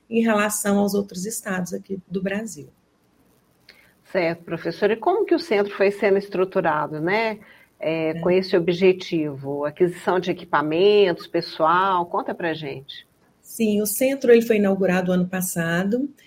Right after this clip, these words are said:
Speaker 1: foi com uma verba, uma verba, uma emenda par-, parlamentar, e através de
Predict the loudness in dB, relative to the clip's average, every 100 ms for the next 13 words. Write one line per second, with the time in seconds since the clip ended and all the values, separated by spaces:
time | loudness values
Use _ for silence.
0 | _ -2 0 2 0 2 2 2 2 0
1 | 0 0 2 4 6 4 4 0 0 0
2 | -2 -6 -4 -2 0 2 2 0 -4 -6
3 | -6 -4 -4 -2 -2 -2 -4 -4 -2 -2
4 | -6 -20 -20 -2 0 2 4 4 4 4
5 | 4 4 2 -2